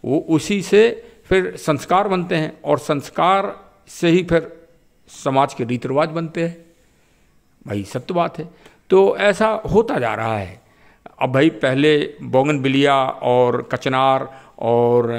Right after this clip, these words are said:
ये कनेर वगैरह देखिए लगते थे मिडवे में, लेकिन अब खजूर और खजूरियाँ और हरे वाले पौधे लग रहे हैं। तो भाई ये हमने देखा और इस सुंदर फूल का, पौधे का आकर्षण देखा,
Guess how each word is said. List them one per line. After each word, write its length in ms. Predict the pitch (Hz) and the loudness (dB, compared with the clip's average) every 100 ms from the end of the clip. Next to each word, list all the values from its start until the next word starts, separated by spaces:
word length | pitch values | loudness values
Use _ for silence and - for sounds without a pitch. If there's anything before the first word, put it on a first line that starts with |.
| 113 | -8
ये 1000 | 113 120 117 117 113 107 104 104 - - - | -10 -10 -6 -4 -4 -6 -10 -14 -16 -20 -8
कनेर 280 | 135 143 151 | -2 2 2
वगैरह 520 | 135 127 131 127 127 - | 2 2 2 0 -4 -8
देखिए 480 | 113 110 143 135 - | -8 -2 0 0 -4
लगते 300 | 107 - 175 | -10 -4 -2
थे 140 | 175 | 0
मिडवे 320 | 165 156 151 | 0 0 0
में, 200 | 156 147 - - - - | -2 -4 -8 -18 -12 -6
लेकिन 200 | 123 156 - | -4 -4 -4
अब 160 | 120 - | -6 -6
खजूर 300 | 123 139 147 | -2 0 0
और 80 | 143 | -2
खजूरियाँ 500 | 131 131 143 143 143 | -6 -4 -2 -2 -2
और 100 | 135 | -4
हरे 260 | 101 117 139 | -2 0 2
वाले 320 | 127 127 127 | 2 -2 -2
पौधे 320 | 123 123 131 | -4 -2 0
लग 180 | 120 113 | 0 -4
रहे 120 | 113 | -8
हैं। 160 | 110 110 _ _ _ _ _ _ - | -10 -12 _ _ _ _ _ _ -6
तो 120 | 117 | -4
भाई 300 | 101 117 - - - - - - | -2 -4 -6 -16 -20 -20 -20 -16
ये 180 | 110 113 | -6 -4
हमने 220 | 110 120 | -4 -2
देखा 460 | 107 131 185 180 - - - _ | 0 0 2 0 -4 -18 -20 _
और 160 | - 120 | -8 -6
इस 140 | 113 | -6
सुंदर 240 | 123 117 127 | -6 -2 -2
फूल 260 | 120 127 | -2 -4
का, 180 | 123 123 - - - _ _ - | -4 -6 -6 -12 -20 _ _ -4
पौधे 260 | 123 120 | -2 -2
का 120 | 123 | -2
आकर्षण 500 | - 113 127 117 165 | -2 -2 -4 -2 0
देखा, 340 | 180 180 175 | 0 0 0